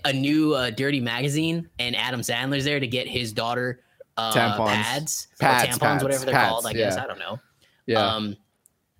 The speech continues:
Speaker 1: and it's just, like, this
Speaker 2: <laughs>
Speaker 1: really, really funny thing. And,
Speaker 2: I
Speaker 1: um,
Speaker 2: agree. I agree.
Speaker 1: Yeah,
Speaker 2: And then
Speaker 1: like
Speaker 2: it has that classic co-, like, Adam Sandler style comedy where,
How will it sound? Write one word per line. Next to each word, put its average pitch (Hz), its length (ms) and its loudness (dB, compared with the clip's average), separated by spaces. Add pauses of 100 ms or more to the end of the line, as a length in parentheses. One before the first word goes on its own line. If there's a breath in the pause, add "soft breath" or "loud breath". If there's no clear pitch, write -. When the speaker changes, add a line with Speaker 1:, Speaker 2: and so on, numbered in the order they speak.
(120)
Speaker 1:
and 135 100 0
it's 139 140 -2
just, 160 180 -2
like, 190 140 -2
this - 200 -4
Speaker 2:
<laughs> 131 200 6
Speaker 1:
really, 151 300 4
really 135 280 2
funny 139 580 -2
thing. 147 500 -2
And, 107 360 -4
Speaker 2:
I 135 220 8
Speaker 1:
um, 175 60 4
Speaker 2:
agree. 185 380 2 (220)
I 143 120 8
agree. 160 340 6
Speaker 1:
Yeah, 247 380 2
Speaker 2:
And 151 80 6
then 180 240 2
Speaker 1:
like 131 160 -2
Speaker 2:
it 180 100 4
has 196 240 6
that 214 180 6
classic 175 520 6
co-, 156 300 4
like, 127 280 2
Adam 131 240 6
Sandler 127 480 6
style 117 260 4
comedy 147 360 4
where, 110 220 4